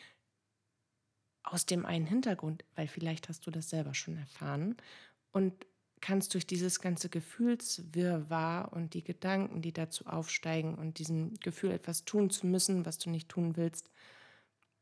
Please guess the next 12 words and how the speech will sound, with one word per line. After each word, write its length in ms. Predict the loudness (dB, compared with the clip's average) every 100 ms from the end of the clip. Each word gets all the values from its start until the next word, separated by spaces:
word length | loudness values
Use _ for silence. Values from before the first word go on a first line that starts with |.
| _ _
ja 160 | 0 2
gar 160 | 2
nicht 180 | 2 2
mehr 180 | 0 0
alleine 300 | 0 2 0
durchsteigen. 880 | 2 2 2 -4 -10 -4 0 2 0
Vielleicht 420 | 0 2 2 0
findest 480 | 2 6 6 4 0
du 60 |
dich 240 | 2 2 2
da 200 | -2 0
wieder. 340 | 0 0 -4